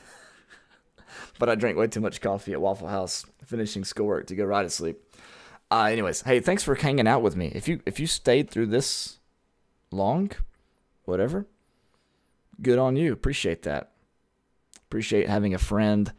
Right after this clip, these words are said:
like you that I can confide in. All, however many of you there are.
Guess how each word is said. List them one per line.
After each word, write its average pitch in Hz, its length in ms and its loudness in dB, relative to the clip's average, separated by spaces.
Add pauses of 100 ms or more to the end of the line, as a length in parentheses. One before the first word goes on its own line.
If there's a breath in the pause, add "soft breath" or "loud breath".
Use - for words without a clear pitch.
(360 soft breath)
like 95 340 -4
you 90 180 -2
that 90 100 -2
I 85 80 -4
can 82 180 -8
confide 69 440 -8
in. 60 200 -10
All, 95 540 2 (1080 loud breath)
however 95 420 4
many 87 280 0
of 82 140 -2
you 76 200 -4
there 76 220 -2
are. 69 240 -2